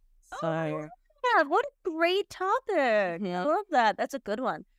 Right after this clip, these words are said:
Speaker 1: Well, it's
Speaker 2: Um,
Speaker 1: kind of like giving people an in into kind of how to read these things, right? Because that's, like, that's one of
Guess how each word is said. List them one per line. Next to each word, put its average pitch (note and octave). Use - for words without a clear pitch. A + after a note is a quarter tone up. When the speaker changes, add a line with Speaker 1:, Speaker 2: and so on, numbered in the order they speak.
Speaker 1:
Well, A#3+
it's A3+
Speaker 2:
Um, A3
Speaker 1:
kind G#4+
of -
like D4
giving A#3+
people F#3+
an F#3+
in G3
into F#3+
kind F3+
of F#3
how F3+
to F3
read D#3+
these D3
things, -
right? E3+
Because A3+
that's, -
like, G#3+
that's -
one A3
of G3+